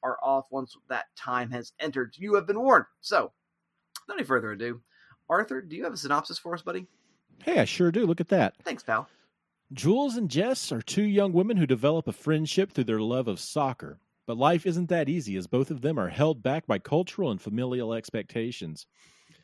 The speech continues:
Speaker 2: Jess's parents find her love of soccer to be immature and want her to start looking ahead to marriage and a career, key elements within her British Indian Sikh culture. Jules's mother is worried that her tomboy behavior will scare suitors away.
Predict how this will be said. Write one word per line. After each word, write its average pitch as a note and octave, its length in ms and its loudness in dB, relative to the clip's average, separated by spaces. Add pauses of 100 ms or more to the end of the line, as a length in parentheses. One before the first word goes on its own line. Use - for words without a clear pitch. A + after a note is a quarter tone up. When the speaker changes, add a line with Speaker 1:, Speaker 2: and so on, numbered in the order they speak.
(160)
Speaker 2:
Jess's C#3+ 340 2
parents C3+ 320 0
find B2 240 0
her B2+ 120 2
love B2 220 2
of A2 100 0
soccer C#3+ 380 0
to G#2+ 60 -2
be G2+ 180 2
immature B2+ 460 0
and C#3 100 -4
want C#3 160 -2
her D3+ 80 -2
to B2+ 80 -2
start D#3+ 240 -4
looking F3 320 -2
ahead F#3+ 300 -4
to A2+ 80 -4
marriage E3+ 580 -4 (340)
and D3 160 0
a E3 40 2
career, E3+ 640 0
key G#3+ 240 -4
elements E3+ 420 -2
within B2 220 -4
her B2 180 0
British C3+ 520 -2
Indian C#3+ 340 -2
Sikh - 380 -8
culture. F3+ 420 -2 (680)
Jules's C#3+ 380 2
mother A#2+ 340 4
is G2+ 160 2
worried C3 280 2
that A#2+ 100 2
her A2+ 80 2
tomboy C#3 540 0
behavior G#2+ 400 0
will A2+ 100 -4
scare D3+ 320 -4
suitors G#3 380 -2
away. D#2 340 -8